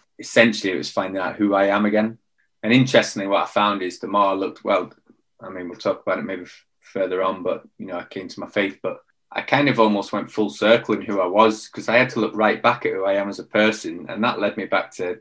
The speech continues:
you know, I started martial arts at eleven doing judo. And I thought, "Do you know what? I must really love that," 'cause I really wanted to do it as a child. I was hungry to do it as a child.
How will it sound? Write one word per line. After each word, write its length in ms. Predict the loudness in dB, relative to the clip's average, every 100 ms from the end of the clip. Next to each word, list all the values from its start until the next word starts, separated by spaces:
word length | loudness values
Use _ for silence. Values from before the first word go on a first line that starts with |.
| -10
you 120 | -2
know, 80 | 2
I 160 | 2
started 400 | 2 0 -2 -2
martial 320 | -8 -8 -6
arts 240 | -6 -6 -6
at 100 | -6
eleven 380 | 0 0 0 -6
doing 360 | -8 -8 -8
judo. 500 | 0 2 2 0 -4 -8 _ _ -14
And 100 | -12
I 40 |
thought, 320 | -6 -6 -4
"Do 80 | -4
you 60 | -2
know 100 | 0
what? 260 | -4 -8 _ _ _ _ -10
I 80 | -2
must 300 | 0 0 2
really 240 | 2 4
love 220 | 6 6 4
that," 200 | -4 -4
'cause 140 | -4
I 60 | 4
really 280 | 4 4
wanted 460 | 0 -4 -4 -6 -8
to 100 | -6
do 160 | -2 -2
it 60 |
as 120 | -2
a 60 | -10
child. 380 | -6 -2 -2 -4
I 20 |
was 140 | -8
hungry 340 | -4 0 2 0
to 120 | -2
do 100 | -6
it 60 | -8
as 100 | -12
a 80 | -10
child. 420 | -8 -6 -8